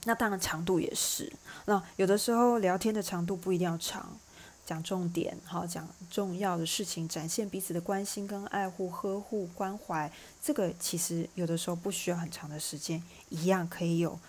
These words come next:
这样的一个效果。好，再来，当然还有就是聊天的内容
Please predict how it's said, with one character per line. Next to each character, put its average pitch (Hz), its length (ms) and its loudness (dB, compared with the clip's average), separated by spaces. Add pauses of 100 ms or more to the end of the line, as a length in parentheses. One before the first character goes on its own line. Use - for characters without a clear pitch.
(280)
这 - 140 4
样 170 100 4
的 151 100 -6
一 143 40 -8
个 165 80 -10
效 - 400 -2
果。 - 100 -10 (880)
好， - 300 -2
再 247 140 12
来， 226 120 12
当 240 180 8
然 220 140 6
还 202 120 6
有 190 120 8
就 180 120 2
是 180 160 2
聊 170 180 6
天 180 140 2
的 165 100 4
内 165 180 2
容 160 200 -4